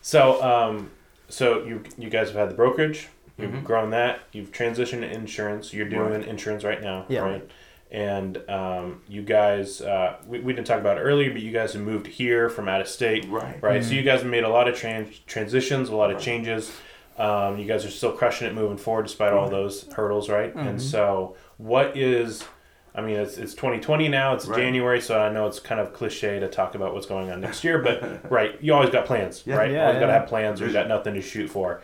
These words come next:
Speaker 2: Right.
Speaker 1: Um, so what is it that you guys are shooting for in, uh, twenty twenty?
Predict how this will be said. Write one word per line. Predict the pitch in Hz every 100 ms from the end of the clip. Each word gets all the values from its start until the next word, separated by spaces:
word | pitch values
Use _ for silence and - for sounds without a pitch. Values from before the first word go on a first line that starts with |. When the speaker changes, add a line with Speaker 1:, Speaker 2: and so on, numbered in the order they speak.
| -
Speaker 2:
Right. | 143 - - _ - 117
Speaker 1:
Um, | 107 104 98 98
so | - 113
what | 131 135
is | 139
it | 135
that | 123
you | 113 113
guys | 113 107 101 104
are | 101
shooting | - - 117 107
for | - 101 98 95
in, | 143 101 95 92 92
uh, | 95 92 87
twenty | - 95
twenty? | 92 - 67 60